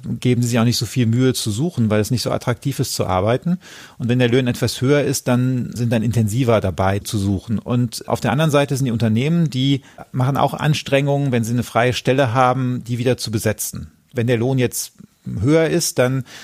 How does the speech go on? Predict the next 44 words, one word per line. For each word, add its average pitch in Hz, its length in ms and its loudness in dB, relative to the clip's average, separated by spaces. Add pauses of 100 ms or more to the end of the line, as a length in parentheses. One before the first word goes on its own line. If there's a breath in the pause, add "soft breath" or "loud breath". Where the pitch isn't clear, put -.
(240 loud breath)
sind 120 220 -6
sie 135 80 -4
vielleicht 131 220 0
ein 135 40 -2
bisschen 117 220 -2
vorsichtiger, 143 460 0
die 104 120 -2
Stellen 117 380 2
wieder 107 180 0
zu - 140 -8
besetzen. 107 480 -2
Aber 123 140 0
jetzt 139 240 0
kommt 143 180 -2
der 127 80 0
Clou 170 240 -2
da 143 160 2
rein, 104 380 2 (360 loud breath)
die 76 60 -4
Unternehmen 131 480 2
sind 147 200 0
ja 151 100 2
nicht 139 200 -2
gleich, 117 520 0 (400)
sondern 107 140 -2
es - 80 -4
gibt 143 140 -6
Unternehmen, 131 560 0
die 127 180 -4
sind 127 340 0
produktiver 180 800 0 (100)
und 131 160 -2
es 131 80 -2
sind 135 140 -4
Unternehmen, 131 380 2
die 123 60 0
sind 123 140 2
nicht 127 160 0
so 123 100 2
produktiv. 92 680 -4
Und 107 120 -6
die 110 60 0
produktiven 143 560 0
Unternehmen, 107 640 2